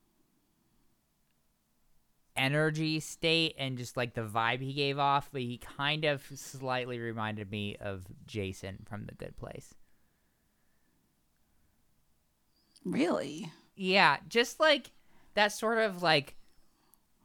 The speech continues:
Speaker 1: childish, like, innocence coupled with, like, a ton of enthusiasm and, like, sincerity.
Speaker 2: Uh, I don't know if I'd agree with that.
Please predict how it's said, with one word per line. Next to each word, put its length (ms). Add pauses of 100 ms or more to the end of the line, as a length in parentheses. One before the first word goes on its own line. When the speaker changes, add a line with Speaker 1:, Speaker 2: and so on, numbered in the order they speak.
(200)
Speaker 1:
childish, 1000
like, 340 (540)
innocence 680
coupled 600
with, 160
like, 280
a 100 (100)
ton 280
of 140
enthusiasm 1300 (340)
and, 160
like, 200
sincerity. 1000 (1400)
Speaker 2:
Uh, 800 (1000)
I 160
don't 220
know 200
if 140
I'd 180
agree 400
with 220 (300)
that. 760